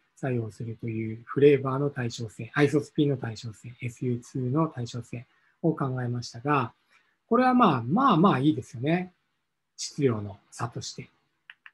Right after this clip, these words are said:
で、ストレンジまで合わせてエスユースリーというものを考えたときに、ユーディー、Sクォークの、Sクォークを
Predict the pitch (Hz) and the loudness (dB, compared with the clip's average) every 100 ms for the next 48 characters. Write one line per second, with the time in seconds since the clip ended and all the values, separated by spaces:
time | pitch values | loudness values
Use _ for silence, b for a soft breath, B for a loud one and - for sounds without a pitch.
0 | _ _ _ 185 160 - 269 320 330 214 | _ _ _ 0 0 2 6 10 10 8
1 | 170 139 123 117 127 147 135 123 117 120 | 6 4 2 0 0 0 -4 -4 -2 -2
2 | - 226 247 240 - 214 226 175 127 117 | 0 4 6 6 2 2 4 4 2 -2
3 | 120 151 131 - 113 113 113 117 - - | 0 2 2 -2 -10 -8 -12 -12 -14 -8
4 | 113 104 _ _ _ _ _ _ _ _ | -8 -8 _ _ _ _ _ _ _ _
5 | - 214 190 156 156 123 123 - 151 139 | 4 8 8 8 6 6 0 -4 2 2
6 | 123 - 170 165 117 _ _ _ _ - | 2 2 4 4 2 _ _ _ _ -8
7 | 127 - 151 123 131 113 113 | -8 2 4 4 2 -6 -8